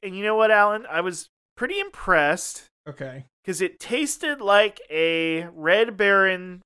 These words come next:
Speaker 1: four cheese pizza, but about ten percent worse,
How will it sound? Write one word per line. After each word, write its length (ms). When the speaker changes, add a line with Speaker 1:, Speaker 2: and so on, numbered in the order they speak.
Speaker 1:
four 240
cheese 400
pizza, 680
but 120
about 360
ten 320
percent 520
worse, 560